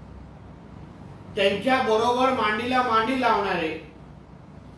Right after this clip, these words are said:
ज-, दहा जनपद मध्ये, दहा जनपद मध्ये आमची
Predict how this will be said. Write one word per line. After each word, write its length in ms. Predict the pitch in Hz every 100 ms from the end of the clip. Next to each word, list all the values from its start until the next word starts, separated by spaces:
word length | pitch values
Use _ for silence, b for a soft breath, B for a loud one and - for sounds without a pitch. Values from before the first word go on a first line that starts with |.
| - - - - - - - - - - -
ज-, 180 | 127 -
दहा 240 | 147 202 415
जनपद 500 | 233 226 233 254 247
मध्ये, 640 | 240 233 240 262 269 - - - - - - - - - - - - -
दहा 200 | - 240
जनपद 500 | 233 226 226 240 254 - - - - - - - - - - - -
मध्ये 180 | 175 220
आमची 380 | 233 208 226